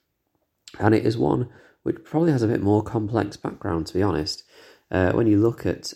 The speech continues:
uh, the Joseph Smith Papers analysis, there's a lot of factors in, involving this, and they're all mainly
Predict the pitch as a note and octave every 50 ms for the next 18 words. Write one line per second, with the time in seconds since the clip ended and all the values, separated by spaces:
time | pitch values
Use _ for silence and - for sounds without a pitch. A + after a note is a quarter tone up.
0 | - F#2+ F#2 F2+ F2 F2 E2+ F2 - - - G2 F2+ F2 F2 E2+ - - - _
1 | _ _ - - G2 F#2 F2+ E2 - - F#2+ F#2 - - G2+ F#2 F#2 - F#2 -
2 | E2+ F#2 G2+ G#2 G2 F#2 - - E2 - - G2+ G2+ F#2+ F2+ G2+ C3 C3 - -
3 | - - - G#2+ - - - - A2 G#2+ - C#3 C3+ - - - - F#2 F2+ F#2
4 | - F#2+ F#2+ - - - - - - F#2 F#2+ - - - - - - - _ _
5 | - G#2 A2+ B2+ C#3+ D3+ D3+ C3 A2+ A2 G#2 G2+ F#2+ G2+ G#2